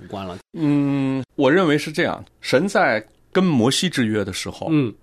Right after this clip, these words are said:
Speaker 2: 神说，你要做错事，我必行什么样的惩罚。
Speaker 1: 对。
Speaker 2: 神也行了的。
Speaker 1: 对。
Speaker 2: 神不是没有行。
Speaker 1: 是的。
Speaker 2: 但是神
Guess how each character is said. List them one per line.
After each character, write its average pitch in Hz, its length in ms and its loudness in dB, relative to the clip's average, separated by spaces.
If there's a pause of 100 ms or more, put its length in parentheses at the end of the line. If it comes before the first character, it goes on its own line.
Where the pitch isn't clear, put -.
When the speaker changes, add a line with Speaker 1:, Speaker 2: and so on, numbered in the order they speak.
(140)
Speaker 2:
神 127 240 0
说， 135 280 0
你 120 100 -2
要 113 140 2
做 117 180 -2
错 123 220 -4
事， 117 160 -6
我 92 140 -4
必 185 120 2
行 120 280 2
什 120 140 -4
么 101 80 -2
样 98 140 0
的 92 100 -4
惩 95 300 -8
罚。 98 260 -10
Speaker 1:
对。 120 180 -6 (120)
Speaker 2:
神 - 180 0
也 113 140 2
行 85 240 -6
了 101 160 -6
的。 - 160 -14
Speaker 1:
对。 117 200 -4 (180)
Speaker 2:
神 - 200 2
不 135 80 2
是 123 120 2
没 104 100 4
有 101 100 0
行。 - 220 -4
Speaker 1:
是 202 80 4
的。 131 180 -2 (340)
Speaker 2:
但 247 160 4
是 208 220 0
神 139 380 0